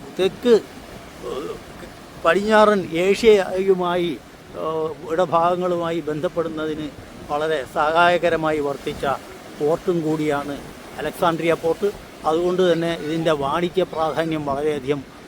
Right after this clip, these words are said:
വർദ്ധിച്ചു. അതുകൊണ്ട് തന്നെ ഈ ഈജിപ്തിലെ നമ്പർ വൺ ഫ്ലോ-, പോർട്ടായിട്ട്, അല്ലെങ്കിൽ ഈ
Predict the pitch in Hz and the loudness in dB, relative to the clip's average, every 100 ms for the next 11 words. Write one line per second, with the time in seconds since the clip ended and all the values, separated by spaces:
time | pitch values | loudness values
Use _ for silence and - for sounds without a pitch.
0 | - 143 127 147 131 113 - - - - | -6 -6 -4 -8 -8 -12 -14 -20 -20 -14
1 | - 147 151 160 156 147 147 139 - - | -6 -2 0 2 0 0 -4 -6 -12 -20
2 | - - 156 147 143 117 - - - 143 | -20 -12 -8 -8 -8 -10 -18 -18 -12 -8
3 | 165 175 156 165 160 123 131 143 160 175 | -2 -2 -2 0 0 -2 -4 -6 -2 0
4 | 165 151 147 - - 151 - - - - | 2 0 -4 -12 -8 -8 -8 -16 -18 -18
5 | - - - 160 185 202 170 147 123 - | -16 -10 2 2 4 4 4 2 -6 -12
6 | - - - - - 151 151 190 180 208 | -14 -16 -16 -14 -10 -6 0 2 4 2
7 | - - - - - 165 190 226 220 | 0 -10 -16 -16 -10 -2 2 2 0